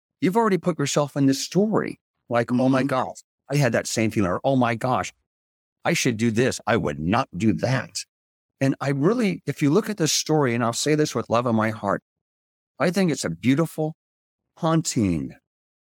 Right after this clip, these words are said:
Speaker 1: love story about loss and taking inventory in the war of the worlds type situation, 'cause it
Speaker 2: Yeah.
Speaker 1: affected everybody. And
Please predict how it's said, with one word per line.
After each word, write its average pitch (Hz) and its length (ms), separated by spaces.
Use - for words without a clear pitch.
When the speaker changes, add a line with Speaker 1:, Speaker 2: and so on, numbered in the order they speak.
Speaker 1:
love 117 320
story 82 580
about 101 380
loss 104 600
and 95 140
taking 120 460
inventory 87 800
in 82 100
the 73 120
war 107 560
of 95 120
the 90 100
worlds 95 720
type 98 280
situation, - 800
'cause 139 160
it 165 100
Speaker 2:
Yeah. 180 60
Speaker 1:
affected 175 460
everybody. 117 680
And 113 160